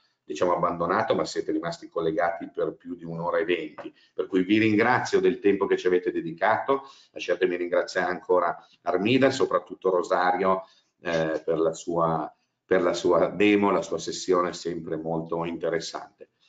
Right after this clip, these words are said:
Grazie a tutti e alla prossima, presto. Ecco, avremo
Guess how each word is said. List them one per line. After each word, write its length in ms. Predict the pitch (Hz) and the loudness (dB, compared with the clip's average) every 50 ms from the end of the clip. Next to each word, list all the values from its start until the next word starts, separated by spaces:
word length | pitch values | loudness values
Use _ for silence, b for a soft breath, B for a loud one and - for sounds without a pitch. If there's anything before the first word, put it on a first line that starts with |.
| _ _ _ _ | _ _ _ _
Grazie 400 | - 87 107 131 - 135 - 135 | -4 0 2 2 2 2 2 0
a 80 | - | 0
tutti 680 | - 139 147 151 147 - 156 165 175 170 - - - _ _ _ _ _ _ _ _ | 2 2 4 4 4 4 4 4 4 4 2 -2 -8 _ _ _ _ _ _ _ _
e 840 | - 95 92 90 87 90 85 85 85 82 80 80 78 76 78 78 - - | 0 2 4 4 4 4 4 4 4 4 4 2 2 0 -4 -6 -6 -4
alla 220 | - 104 120 135 | 0 2 2 2
prossima, 440 | - 90 92 92 - - - 120 123 | 2 2 0 0 0 -2 -2 0 0
presto. 400 | 120 - 87 87 85 - - 85 | 0 0 -2 -2 -2 -4 -6 -8
Ecco, 180 | 87 85 - 85 | -6 -4 -4 -2
avremo 640 | 82 92 101 113 110 107 107 110 - - - _ | -2 0 0 0 2 2 0 0 -2 -6 -14 _